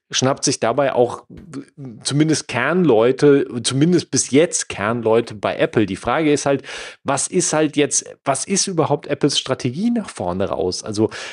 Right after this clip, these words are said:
wie, wie sehr wollen sie da ihr eigenes, ihre eigenen Modelle vorantreiben oder sehen wir jetzt sowieso so einen Wandel, dass Apple entweder irgendwo auf die große Einkaufstour geht, also nicht an Einzelleuten, aber sich halt irgendeine Technik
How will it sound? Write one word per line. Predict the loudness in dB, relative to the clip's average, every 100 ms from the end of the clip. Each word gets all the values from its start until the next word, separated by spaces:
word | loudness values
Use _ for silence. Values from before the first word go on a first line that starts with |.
| -8
wie, | 0 2 2
wie | 2 2
sehr | 6 6 6
wollen | 6 4 4
sie | 4 4
da | 4
ihr | 4 2 2
eigenes, | 2 2 2 4 4 2 -4 -8
ihre | -2 0 0
eigenen | 2 0 2 2
Modelle | 2 2 4 2
vorantreiben | 0 -2 0 -2 -2 -2 2 2 2 2
oder | 4 4
sehen | 4 2 2
wir | 4
jetzt | 4 2
sowieso | 0 0 4 4
so | 4 2
einen | 0 0
Wandel, | 0 2 2
dass | 2 0 0
Apple | -4 -2
entweder | -2 -2 0 2 2
irgendwo | 4 4 2 0 2 2
auf | 2
die | -2 -2
große | 2 2 2
Einkaufstour | -2 -4 -4 -4 2 4 6
geht, | 6 4 2
also | -2 0
nicht | 0 0 -4 -16 _
an | -10 -6
Einzelleuten, | -2 -2 -2 0 4 4 2 0
aber | 0 0
sich | 0
halt | -2 -2
irgendeine | 0 0 0 -2
Technik | -2 -8 -6 -8 -8